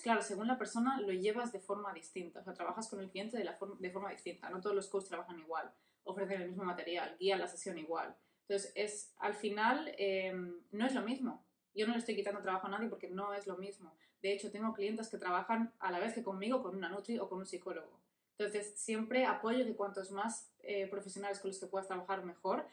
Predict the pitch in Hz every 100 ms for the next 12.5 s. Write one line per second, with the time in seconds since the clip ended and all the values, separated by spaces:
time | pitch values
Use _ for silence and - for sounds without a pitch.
0 | - - 254 208 196 196 233 233 208 202
1 | 202 185 180 220 214 190 - - _ _
2 | _ _ _ - 240 294 254 294 349 254
3 | 226 208 214 202 - - _ _ _ _
4 | _ 226 220 220 214 220 220 220 220 240
5 | 277 247 226 208 196 196 220 285 349 214
6 | 214 226 220 233 247 247 214 202 - 196
7 | 185 220 226 196 202 240 226 190 185 185
8 | 208 196 226 247 - - 208 196 214 240
9 | 226 196 196 190 175 170 175 190 220 233
10 | 226 208 254 - _ _ _ - 196 190
11 | 196 254 349 392 - 226 196 196 190 180
12 | 180 180 - -